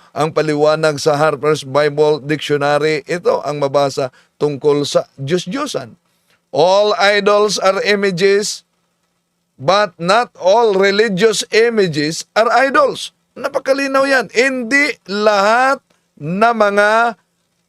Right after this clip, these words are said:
imahe ng mga reliyosong imahe ay Diyos-Diyosan. Ano po ba yung Diyos-Diyosan? Napakalinaw yan sa turo ni San Pablo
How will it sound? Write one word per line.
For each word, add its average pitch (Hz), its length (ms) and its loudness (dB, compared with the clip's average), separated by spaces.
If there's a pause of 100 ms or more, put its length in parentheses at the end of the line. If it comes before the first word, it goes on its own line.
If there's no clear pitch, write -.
imahe 214 960 2 (240)
ng 185 480 -2
mga 190 240 2
reliyosong 180 880 2
imahe 175 640 2 (160)
ay 170 320 2
Diyos-Diyosan. 135 1040 -4 (840)
Ano - 160 -2
po 311 160 -14
ba 320 80 0
yung 254 320 0
Diyos-Diyosan? 190 880 0 (960)
Napakalinaw 156 720 0
yan 165 320 0
sa 147 320 2
turo 160 400 0
ni 151 80 -4
San 139 320 -2
Pablo 170 560 2